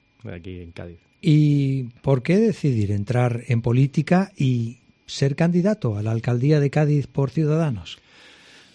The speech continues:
Speaker 1: Pues mira, Fernando, yo he estado tres años y medio en el Parlamento andaluz.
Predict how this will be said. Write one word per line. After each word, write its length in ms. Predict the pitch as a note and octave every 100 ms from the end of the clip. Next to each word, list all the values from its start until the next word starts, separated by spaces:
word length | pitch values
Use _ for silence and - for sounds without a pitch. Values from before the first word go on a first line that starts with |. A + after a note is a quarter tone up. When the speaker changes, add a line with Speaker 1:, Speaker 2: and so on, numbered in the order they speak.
| _ _
Speaker 1:
Pues 140 | B2 A2+
mira, 200 | C#3 C3+
Fernando, 560 | C3 A#2+ C3 C3 G#2+ A#2
yo 260 | A#2+ C#3
he 140 | D#3+ D#3+
estado 580 | - - D3 D#3+ D3+ D3
tres 300 | C#3 C3 C3
años 320 | C3+ B2+ -
y 60 | A#2
medio 280 | A#2+ A#2+
en 80 | B2
el 80 | A#2
Parlamento 600 | - G#2+ G#2 A2+ A2+ A2+
andaluz. 580 | G#2+ G2 A2+ A#2 -